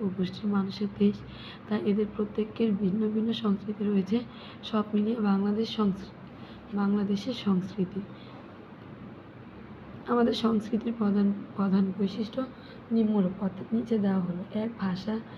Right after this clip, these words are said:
বাংলাদেশের অধিকাংশ মানুষ বাংলা ভাষায় কথা বলে। দুই, পোশাক, এদেশের মানুষ সাধারণত শাড়ি, লুঙ্গি, পায়জামা, পাঞ্জাবি, শার্ট, প্যান্ট ইত্যাদি পরে। তিন, আচার অনুষ্ঠান, নববর্ষ, গায়ে হলুদ, বিয়ে,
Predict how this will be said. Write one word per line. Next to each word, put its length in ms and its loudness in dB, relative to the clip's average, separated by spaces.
বাংলাদেশের 460 2
অধিকাংশ 460 0
মানুষ 300 2
বাংলা 320 0
ভাষায় 340 -2
কথা 300 2
বলে। 240 2
দুই, 120 4
পোশাক, 320 2
এদেশের 340 2
মানুষ 300 2
সাধারণত 400 -2
শাড়ি, 360 2
লুঙ্গি, 400 6
পায়জামা, 480 4
পাঞ্জাবি, 440 4
শার্ট, 320 -6
প্যান্ট 200 -2
ইত্যাদি 420 2
পরে। 140 2
তিন, 160 4
আচার 360 4
অনুষ্ঠান, 540 4
নববর্ষ, 580 2
গায়ে 220 2
হলুদ, 240 0
বিয়ে, 220 8